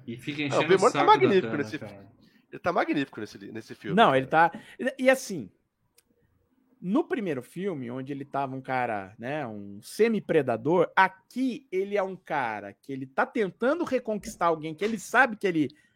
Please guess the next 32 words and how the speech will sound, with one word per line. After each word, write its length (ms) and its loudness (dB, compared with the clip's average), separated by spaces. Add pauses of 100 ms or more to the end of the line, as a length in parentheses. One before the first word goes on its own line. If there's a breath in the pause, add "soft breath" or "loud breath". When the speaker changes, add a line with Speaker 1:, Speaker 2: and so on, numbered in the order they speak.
(140 soft breath)
Speaker 3:
deixou 260 0
escapar 360 0
por 180 -2
cagada 420 4
dele, 480 -2 (640 loud breath)
mas 220 2
ele, 140 4 (100)
é, 160 -2
assim, 260 0
ao 120 0
mesmo 240 -6
tempo 220 -4
ele 100 -2
quer 140 -2
manter 240 -4
o 80 -2
orgulho, 280 -4
ele 80 -4
não 60 -8
quer 140 -6
dar 140 -2
muito 200 -8
o 40 -8
braço 220 -2
a 40 -4
torcer, 300 -4
mas 180 -2
ele 180 -2
vai 200 4
aos 140 2
poucos, 400 -2
né? 220 -8